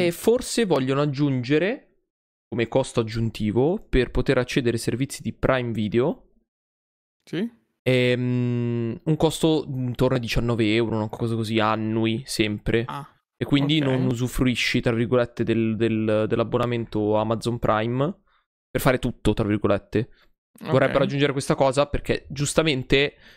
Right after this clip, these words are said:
Speaker 2: tutto questo, piccola, piccola postilla, perché, ragazzi, se non avete Amazon Prime, io non so in che mondo vivete, però è tipo la cosa più conveniente della storia, anche se costa ormai
Speaker 1: Sì.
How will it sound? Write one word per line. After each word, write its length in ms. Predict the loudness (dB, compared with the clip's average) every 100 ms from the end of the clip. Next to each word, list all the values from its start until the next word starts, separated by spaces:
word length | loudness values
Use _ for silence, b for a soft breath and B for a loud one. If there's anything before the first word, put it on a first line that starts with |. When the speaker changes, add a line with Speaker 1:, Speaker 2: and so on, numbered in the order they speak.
| B
Speaker 2:
tutto 240 | -2 0 2
questo, 480 | 2 0 -2 -4 _ _ _ _ -2
piccola, 280 | 0 0
piccola 300 | -2 -4 -2
postilla, 520 | -2 -4 -6 -4 -2 -4
perché, 640 | -6 -2 -2 -2 -10 _ _
ragazzi, 320 | 0 0 -2
se 120 | -2
non 80 | 0
avete 180 | 0 2
Amazon 380 | 0 0 -2 0
Prime, 360 | 2 0 0 -2
io 140 | -2
non 100 | -2
so 140 | -2 -2
in 60 |
che 120 | -2
mondo 280 | -4 -2 -2
vivete, 480 | -2 0 0 0 -2
però 180 | 0 -2
è 40 |
tipo 180 | -2 -2
la 100 | -2
cosa 220 | -2 -6
più 120 | -8 -10
conveniente 420 | -8 -4 -4 0
della 160 | 0 0
storia, 340 | 0 2 2
anche 220 | 0 -2
se 100 | -2
costa 340 | 0 0 0 0
ormai 600 | 2 2 2 -2 -8 _
Speaker 1:
Sì. 160 | -8